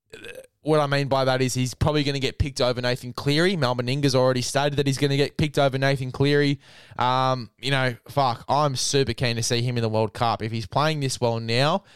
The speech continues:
imagine what he's gonna do in this World Cup series, Daly Cherry Evans.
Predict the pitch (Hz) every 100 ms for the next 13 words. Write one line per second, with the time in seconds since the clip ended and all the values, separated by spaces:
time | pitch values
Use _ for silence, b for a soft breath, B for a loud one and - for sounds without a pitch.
0 | b b b - 113 120 135 147 139 139
1 | 123 120 123 120 123 113 - 113 107 113
2 | 107 - - 117 113 113 - 104 110 113
3 | 110 110 110 120 143 151 147